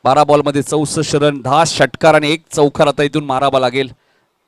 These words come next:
जय जलेश्वर वाडेकर टीमच्या प्रशांत आणि सर्वेशला.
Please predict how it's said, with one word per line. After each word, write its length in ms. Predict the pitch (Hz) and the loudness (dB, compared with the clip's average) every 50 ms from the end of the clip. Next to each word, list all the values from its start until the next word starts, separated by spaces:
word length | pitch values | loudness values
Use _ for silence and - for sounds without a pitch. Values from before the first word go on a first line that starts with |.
| _ _ _ _ - | _ _ _ _ -4
जय 140 | 131 131 | -4 -2
जलेश्वर 380 | 117 123 131 131 127 - 147 131 | 0 0 0 -2 -2 -2 -2 0
वाडेकर 380 | 120 123 131 135 135 120 131 127 | 0 0 0 0 0 -2 -4 -4
टीमच्या 460 | 117 113 135 135 131 123 - 135 123 | -4 -4 -6 -8 -8 -6 -6 -6 -6
प्रशांत 560 | - - 131 131 - - 147 147 147 143 - | -4 -4 -6 -4 0 2 2 2 2 0 -4
आणि 140 | 139 139 135 | -4 -4 -6
सर्वेशला. 640 | - - 147 131 123 135 160 151 147 - 151 135 | -6 -6 -4 -4 -2 -2 -2 -2 -4 -2 -2 -2